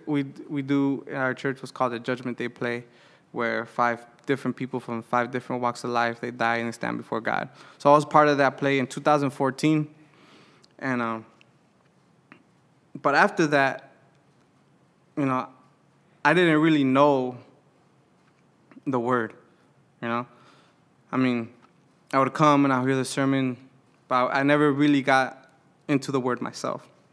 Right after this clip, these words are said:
So after that, that, that first year, um, I went to,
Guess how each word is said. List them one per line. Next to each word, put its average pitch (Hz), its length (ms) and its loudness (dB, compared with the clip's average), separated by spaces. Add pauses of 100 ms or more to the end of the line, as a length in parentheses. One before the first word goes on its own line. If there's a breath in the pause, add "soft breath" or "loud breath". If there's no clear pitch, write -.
(720)
So - 120 0
after 131 320 4
that, 135 400 2
that, 131 300 0
that 131 160 0
first 139 280 0
year, 143 340 0 (1200 loud breath)
um, 113 380 -2 (1500)
I 139 60 2
went 143 280 2
to, 135 220 -2